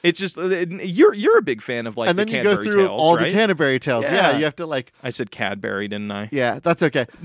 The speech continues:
Speaker 1: <laughs>
Speaker 2: You go through the Canterbury Tales and you're on a grand quest to find the, uh,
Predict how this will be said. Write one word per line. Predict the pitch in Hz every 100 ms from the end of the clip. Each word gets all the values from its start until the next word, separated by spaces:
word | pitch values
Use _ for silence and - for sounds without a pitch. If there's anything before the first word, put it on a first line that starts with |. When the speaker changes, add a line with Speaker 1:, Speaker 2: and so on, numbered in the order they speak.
| -
Speaker 1:
<laughs> | 339 - - 185
Speaker 2:
You | 196
go | 240
through | 233 240
the | 190
Canterbury | 226 208 202 208 202
Tales | 190 180 185
and | 175
you're | 165
on | 156 170
a |
grand | 156 160 165 165
quest | - 151 147 -
to | 156
find | 139 127 135 127
the, | 117 127 127 127 131 _ _ -
uh, | 123 120 107 104 101